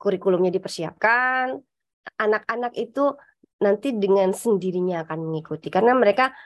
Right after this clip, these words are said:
native digital, mereka akan dengan mudah ngikutin. Dan konten-konten me-, mereka, karya-karya mereka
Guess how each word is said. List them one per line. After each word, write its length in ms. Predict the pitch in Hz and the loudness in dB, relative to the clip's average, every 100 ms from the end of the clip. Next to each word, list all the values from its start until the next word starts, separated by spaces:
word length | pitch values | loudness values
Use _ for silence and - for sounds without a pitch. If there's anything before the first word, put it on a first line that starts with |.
| - - | -20 -4
native 400 | 277 508 - 403 262 | -2 0 2 2 2
digital, 640 | 269 254 302 226 226 285 _ | -2 -2 -2 0 0 -2 _
mereka 320 | 208 196 370 | -2 0 0
akan 160 | - 226 | 0 0
dengan 240 | 196 190 | 2 2
mudah 400 | 196 214 190 - - | 0 -2 -6 -10 -10
ngikutin. 560 | 175 - - - - - _ _ - | -10 -10 -10 -10 -10 -14 _ _ 4
Dan 320 | 240 277 - _ | 6 6 4 _
konten-konten 560 | 247 247 247 233 233 226 | 0 0 0 0 2 4
me-, 240 | 226 214 | 4 2
mereka, 240 | - 220 254 | 2 0 0
karya-karya 560 | - - 202 190 190 | -4 -8 -6 -4 -2
mereka 240 | 185 185 | -2 -2